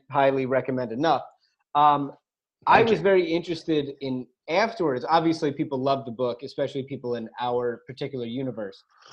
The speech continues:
Speaker 1: Um, did you hear any reaction from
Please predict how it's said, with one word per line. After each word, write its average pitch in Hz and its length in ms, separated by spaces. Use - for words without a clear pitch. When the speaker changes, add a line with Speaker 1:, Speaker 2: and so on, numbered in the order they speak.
Speaker 1:
Um, 139 320
did 202 240
you 226 320
hear 202 500
any 160 520
reaction 147 680
from 127 320